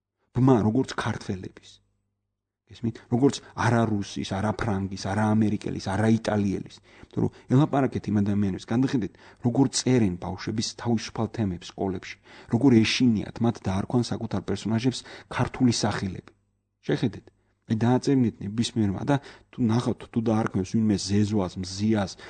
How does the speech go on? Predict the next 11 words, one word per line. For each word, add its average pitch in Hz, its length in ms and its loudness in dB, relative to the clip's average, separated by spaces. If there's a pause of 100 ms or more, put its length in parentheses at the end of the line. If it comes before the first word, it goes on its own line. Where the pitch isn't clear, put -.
(240)
ზაზას, 104 640 -2
დათოს 117 460 -2
და 143 100 2
გიორგის 113 500 2
თავის - 260 -16
პერსონაჟებს. - 600 -20 (520)
დაარქმევენ 139 520 4
ჯონის. 110 440 2 (1400)
მაგრამ 101 180 -2
თქვენ 135 160 2
თვითონაც 143 400 2